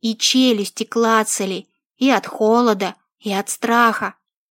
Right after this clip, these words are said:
Но путь домой нелёгок и тернист, это я уже поняла. Главное успеть Зорина разбудить,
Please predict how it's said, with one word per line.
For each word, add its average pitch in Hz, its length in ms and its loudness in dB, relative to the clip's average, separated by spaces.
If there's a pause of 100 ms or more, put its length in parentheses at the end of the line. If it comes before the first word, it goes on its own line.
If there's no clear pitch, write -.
(500)
Но 220 220 -2
путь 254 380 -4
домой 214 640 0
нелёгок 214 760 0
и 226 100 -4
тернист, 233 720 2 (500)
это 262 260 -2
я 233 200 2
уже 220 240 2
поняла. 220 580 0 (1080)
Главное 214 800 2
успеть 226 680 0
Зорина 220 600 2
разбудить, 214 680 -2